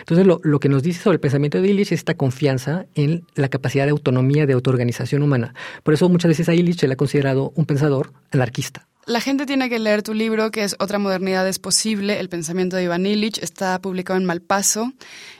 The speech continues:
Speaker 2: ¿Y hay algo más que tú quieras recomendar sobre Illich, que podamos acercarnos para,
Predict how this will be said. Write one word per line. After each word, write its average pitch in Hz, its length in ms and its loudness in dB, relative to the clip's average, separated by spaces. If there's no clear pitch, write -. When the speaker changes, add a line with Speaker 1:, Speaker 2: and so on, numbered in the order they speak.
Speaker 2:
¿Y 220 480 4
hay 254 200 2
algo 269 240 4
más 247 300 6
que 240 100 -2
tú 214 80 -4
quieras 214 240 2
recomendar 185 480 0
sobre 180 300 0
Illich, 190 400 -2
que 175 100 -6
podamos 185 580 -2
acercarnos 180 680 -2
para, 180 400 -2